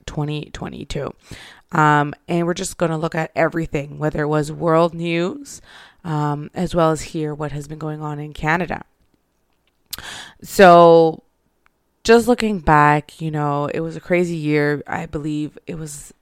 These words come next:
maybe the first two or three, I think it was the first two months. Um, the first thing that we were hit with was the war in the Ukraine. And, um, then we, you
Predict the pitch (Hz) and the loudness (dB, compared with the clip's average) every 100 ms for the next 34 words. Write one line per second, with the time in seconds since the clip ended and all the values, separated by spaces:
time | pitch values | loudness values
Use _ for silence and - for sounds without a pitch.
0 | _ - - 208 226 165 - 156 151 - | _ -20 -14 -8 -6 -8 -6 -6 -6 -12
1 | - 160 151 151 - 165 165 - 165 170 | -14 -12 -12 -12 -14 -16 -16 -18 -16 -16
2 | _ - 214 254 269 254 226 180 165 - | _ -14 -14 -14 -16 -18 -10 -10 -10 -16
3 | - 156 151 - 175 - _ - - - | -16 -16 -16 -20 _ -20 _ -20 -20 -20
4 | - - _ 180 160 151 160 151 170 156 | -20 -20 _ -14 -12 -10 -8 -8 -8 -10
5 | 151 147 147 147 165 160 151 - 147 151 | -10 -8 -8 -4 -4 -2 -4 -2 -4 -4
6 | 156 143 156 147 - 147 139 143 156 - | -6 -6 -4 -4 -6 -10 -10 -8 -8 -4
7 | 147 123 - - _ - - - _ _ | -4 -4 -14 -20 _ -20 -20 -20 _ _
8 | - 156 151 151 147 147 147 - - 151 | -2 0 2 2 0 -2 -6 -10 -6 -4
9 | 147 143 147 165 143 135 180 _ _ _ | -2 -2 -4 -8 -10 -14 -18 _ _ _
10 | _ _ - 147 180 165 170 151 | _ _ -10 0 2 2 0 -2